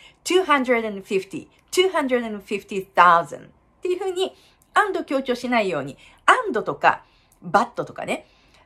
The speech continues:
あと、前置詞ですね。このatとかね。え、っていうのは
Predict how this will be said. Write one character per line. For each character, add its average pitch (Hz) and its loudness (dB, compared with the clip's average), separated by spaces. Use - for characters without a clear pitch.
あ - 2
と、 - -4
前 330 0
置 381 -6
詞 262 -8
で 170 -8
す - -14
ね。 208 0
こ 185 -4
の 180 -2
at 254 4
と - -14
か - -12
ね。 392 -8
え、 254 0
っ 254 -6
て 339 -6
い 494 2
う 508 -2
の 277 0
は 302 6